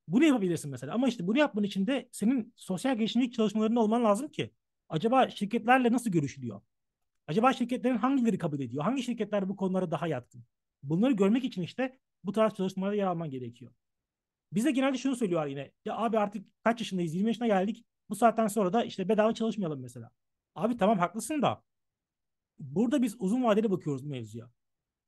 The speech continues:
Ha, paranın öncelik olması gereken noktalar var. Buna katılıyorum. Mesela paraya ihtiyacın vardır.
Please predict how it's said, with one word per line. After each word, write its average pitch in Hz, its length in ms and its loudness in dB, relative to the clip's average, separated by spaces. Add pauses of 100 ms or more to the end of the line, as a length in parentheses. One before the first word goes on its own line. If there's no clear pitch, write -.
(220)
Ha, - 200 -2
paranın 233 500 4
öncelik 208 380 4
olması 240 200 4
gereken 233 240 0
noktalar 240 340 2
var. 196 200 2 (180)
Buna 214 140 0
katılıyorum. 185 480 -2 (720)
Mesela 240 460 6
paraya 254 240 6
ihtiyacın 156 400 2
vardır. 151 260 -2